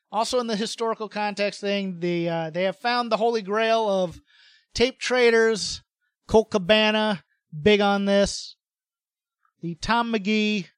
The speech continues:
versus Bret Hart match where Tom McGee was set to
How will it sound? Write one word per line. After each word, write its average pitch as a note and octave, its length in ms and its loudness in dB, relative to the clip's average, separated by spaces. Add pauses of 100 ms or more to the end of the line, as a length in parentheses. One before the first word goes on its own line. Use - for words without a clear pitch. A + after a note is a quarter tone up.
versus F3 360 -2
Bret F3+ 260 -2
Hart F#3+ 340 0 (500)
match F#3+ 540 0 (140)
where E3 520 -2
Tom F#3+ 380 -2
McGee F#3 360 0
was E3+ 460 0 (160)
set - 380 -4
to F3 400 2